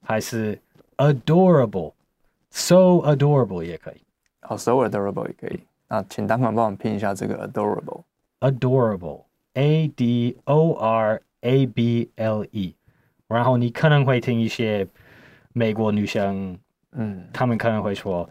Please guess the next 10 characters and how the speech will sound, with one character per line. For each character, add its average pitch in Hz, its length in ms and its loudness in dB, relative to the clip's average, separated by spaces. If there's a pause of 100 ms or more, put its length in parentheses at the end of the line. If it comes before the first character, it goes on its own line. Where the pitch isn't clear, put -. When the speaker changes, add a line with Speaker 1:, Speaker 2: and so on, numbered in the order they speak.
(240)
Speaker 1:
adorbs，adorbs， 101 2250 -4 (380)
不 131 100 2
是， 127 220 2
不 - 180 2
是 147 100 0
正 127 200 2
式 117 160 -2
的 104 80 -2
英 92 180 -6
文 80 140 -10